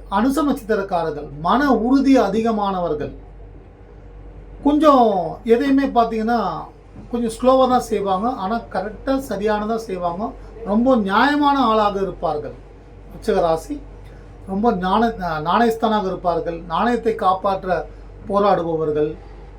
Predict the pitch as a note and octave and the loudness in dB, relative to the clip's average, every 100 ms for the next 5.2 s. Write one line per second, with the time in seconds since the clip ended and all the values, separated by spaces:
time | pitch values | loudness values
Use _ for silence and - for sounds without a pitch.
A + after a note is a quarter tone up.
0 | - - - G#3+ C4+ C4 B3+ A3 A3 F#3 | -18 -12 0 0 2 2 2 2 2 0
1 | G#3+ C#4+ C#4+ A#3+ A3+ A3 G3+ F#3 E3+ E3 | 2 2 2 2 2 2 0 -4 -4 -4
2 | E3+ E3 - - - - - G#3 C#4+ D#4+ | -6 -8 -14 -20 -20 -20 -6 -2 0 2
3 | D4+ B3 B3+ B3+ A3+ A#3+ A3+ A#3 - G3+ | 4 6 6 4 4 4 2 -4 -4 -4
4 | G3 A#3 G3 E3+ D3+ D#3+ - F3 E3 D3+ | -2 -4 -4 -6 -8 -8 -8 -4 -2 -2
5 | D3 D#3+ | -2 -8